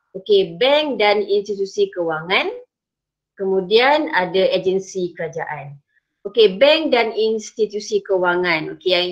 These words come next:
itu maknanya bukan kerajaan lah. Kita ada apa? Maybank, kita ada Public Bank, kita ada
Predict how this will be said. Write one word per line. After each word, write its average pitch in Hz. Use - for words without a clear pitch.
itu 277
maknanya 220
bukan 196
kerajaan 196
lah. 247
Kita 320
ada 165
apa? -
Maybank, 175
kita 175
ada 160
Public 185
Bank, 170
kita -
ada 151